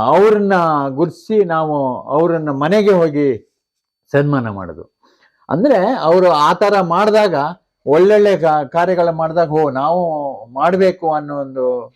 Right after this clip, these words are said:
ಭಾವನೆ ಬರ್ತದೆ. ನಂತರ ಎಜುಕೇಷನ್‌ಗಾಗಿ, ಆ, ಎಂ ಎಸ್ ಮಾಡಿದಂತ ಈ ವೆಟರ್ನರಿಯಲ್ಲಿ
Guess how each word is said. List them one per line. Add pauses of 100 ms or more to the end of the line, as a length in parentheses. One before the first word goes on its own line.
ಭಾವನೆ
ಬರ್ತದೆ. (120)
ನಂತರ
ಎಜುಕೇಷನ್‌ಗಾಗಿ, (460)
ಆ, (1300)
ಎಂ
ಎಸ್
ಮಾಡಿದಂತ (840)
ಈ
ವೆಟರ್ನರಿಯಲ್ಲಿ